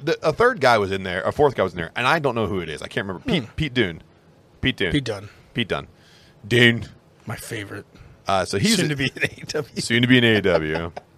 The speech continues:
Speaker 1: Uh, so the, the main event is a segment, as we talked about, and it was the Index wedding, uh, which I'll say this, I watched it. It was a very nice piece of comedic wrestling. It is what it is. It's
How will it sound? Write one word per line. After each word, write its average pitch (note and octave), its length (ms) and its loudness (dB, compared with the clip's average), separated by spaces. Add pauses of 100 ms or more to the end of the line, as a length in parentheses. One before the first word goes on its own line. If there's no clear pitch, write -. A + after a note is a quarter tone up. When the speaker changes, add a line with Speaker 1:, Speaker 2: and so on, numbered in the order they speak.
(560)
Speaker 1:
Uh, A#2+ 300 6
so D3 460 8
the, C3 220 4
the C#3 100 -2
main F3 180 4
event C#3+ 240 8
is B2 100 2
a B2+ 60 -2
segment, G2+ 480 2
as G#2 240 2
we G#2 100 -2
talked F2 280 0
about, E2+ 240 4
and F#2+ 100 -4
it F#2+ 40 -2
was F#2 120 -4
the E2+ 140 -6
Index G2 360 0
wedding, F2+ 520 0
uh, F#2 200 -2
which D3 520 0
I'll F3 200 0
say G3 280 0
this, A#2+ 360 0
I C3+ 60 0
watched G#2+ 460 0
it. G#2 180 -2
It A#2+ 120 -2
was C3+ 180 -2
a D3+ 40 -2
very G#2 440 0
nice F#2+ 560 -4
piece F2 360 -10
of - 300 -14
comedic E2 540 -10 (160)
wrestling. - 460 -14 (340)
It A2 160 0
is A2+ 180 0
what G#2 180 4
it D#2+ 120 -4
is. C#2+ 360 -12
It's - 360 -10